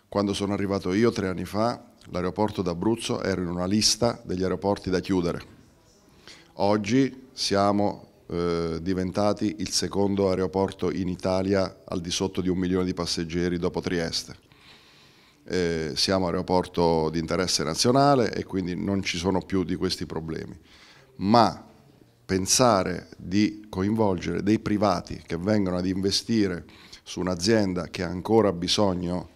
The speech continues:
di sussidi pubblici per finanziare le low cost, cosa che avviene normalmente in tutta Europa, quindi non ci scandalizziamo di questo,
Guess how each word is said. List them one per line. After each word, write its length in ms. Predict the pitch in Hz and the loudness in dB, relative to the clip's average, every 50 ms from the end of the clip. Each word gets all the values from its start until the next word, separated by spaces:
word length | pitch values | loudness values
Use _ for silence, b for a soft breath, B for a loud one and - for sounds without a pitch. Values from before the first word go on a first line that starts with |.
| _ _ | _ _
di 420 | - - 90 101 107 98 76 - - | -16 -4 0 2 2 2 0 -2 -8
sussidi 760 | - - - 87 - - - 101 104 101 87 92 90 - - | -12 -10 -8 -6 -4 -2 0 0 0 0 0 -2 -4 -4 -6
pubblici 720 | - - - 104 101 90 82 85 85 82 - - 85 73 b b b b b b b b b b _ _ | -12 -6 -2 0 0 0 0 -2 -2 -2 -2 -4 -6 -6 b b b b b b b b b b _ _
per 720 | - 98 95 101 101 92 87 98 98 92 - - - - | 0 2 4 4 4 2 0 0 -2 -2 -4 -6 -10 -16
finanziare 800 | - - - 87 90 92 90 - - 104 101 98 95 90 90 73 | -12 -8 -4 -4 -2 -2 0 2 4 6 6 6 4 4 0 0
le 120 | 73 92 | -2 -2
low 160 | 92 90 90 - | -2 -2 -2 0
cost, 640 | 92 87 80 80 - - - 120 - - - - | 0 0 0 0 -2 -2 0 0 0 -2 -4 -12
cosa 320 | - - 85 90 85 85 82 | -8 -4 -4 -4 -4 -6 -8
che 140 | - - 90 | -8 -6 -6
avviene 420 | 85 85 104 113 117 107 95 92 | -4 0 2 2 4 2 2 0
normalmente 720 | 101 113 123 120 107 110 110 104 110 123 135 131 110 113 | 2 2 2 2 2 2 2 4 4 4 4 4 2 0
in 80 | 101 87 | -2 -2
tutta 240 | - 110 - - 117 | -4 -4 -2 2 4
Europa, 400 | 113 113 107 95 95 - 85 87 | 6 6 6 6 4 2 -2 -2
quindi 240 | 101 110 101 101 98 | -2 0 0 2 2
non 160 | 110 120 113 | 2 2 2
ci 100 | 113 107 | 0 0
scandalizziamo 720 | - - 117 107 98 107 104 104 104 101 113 110 107 92 95 | 0 0 0 2 4 4 4 4 2 2 2 2 0 0 -2
di 100 | 95 90 | -2 -2
questo, 420 | 90 98 92 87 - - 151 165 | -2 -2 -2 -2 -4 -6 -8 -8